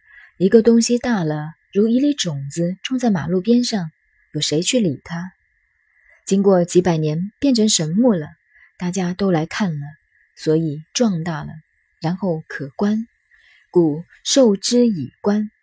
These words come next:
可观而后有所合，故受之以是合。合者合也。观卦的后面是是合，所谓是合，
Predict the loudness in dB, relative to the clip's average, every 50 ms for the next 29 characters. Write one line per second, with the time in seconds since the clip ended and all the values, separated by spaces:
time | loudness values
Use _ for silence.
0 | _ _ _ _ _ _ _ _ _ _ _ _ _ _ _ _ _ _ _ _
1 | _ _ _ _ -4 0 2 2 2 4 4 2 4 4 0 -2 -4 0 0 0
2 | 0 4 2 2 2 2 0 -2 0 2 2 2 2 0 -2 -4 -6 -6 -6 -8
3 | -10 -4 -2 -2 -2 -2 -4 -8 _ _ _ _ _ _ _ _ _ _ _ _
4 | _ 0 2 2 2 2 -2 -6 _ _ -6 0 2 4 4 4 2 0 -2 0
5 | 2 2 2 2 0 -2 -4 -6 -8 -14 _ _ _ _ _ -8 -6 -4 -2 -2
6 | -2 -2 -4 -4 -4 -4 -4 -6 -10 _ _ _ _ _ _ _ _ _ _ _
7 | _ _ _ -20 _ _ _ _ _ 0 6 6 6 6 6 2 0 0 -2 -4
8 | -8 -14 _ -12 -6 -4 -2 0 0 2 0 0 -2 -4 _ _ _ _ _ _
9 | _ _ _ _ _ _ _ _ _ -20 _ _ _ _ -4 -2 -2 0 0 0
10 | 2 2 2 2 2 0 -2 0 0 0 2 2 2 0 0 -2 -6 -4 -2 0
11 | 0 0 0 0 -2 -2 -6 -10 -12 -12 -12 -16 _ _ _ _ _ _ _ _
12 | _ _ -6 -4 -2 -2 2 2 2 2 2 0 -2 0 0 2 0 0 0 -2
13 | -4 -4 -4 -8